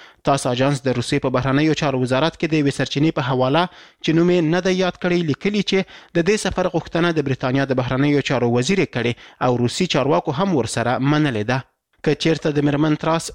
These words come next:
دا سفر ترسره شي، دا به د دوه زره اوولسم کال د ډسمبر له میاشتې راهیسې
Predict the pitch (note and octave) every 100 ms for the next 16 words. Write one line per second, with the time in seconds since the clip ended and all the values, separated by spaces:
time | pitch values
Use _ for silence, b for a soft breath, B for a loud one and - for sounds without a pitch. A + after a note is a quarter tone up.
0 | C3 C#3+ - - E3 - C#3 - G3+ E3+
1 | - F#3 - B B D3 E3 E3 D#3 D#3
2 | D#3+ E3+ E3 D#3 D3+ - F#3+ - F#3 D#3
3 | C3+ - D#3 E3 D#3+ D#3 D#3 D#3+ E3 C#3
4 | C3+ G3 G3+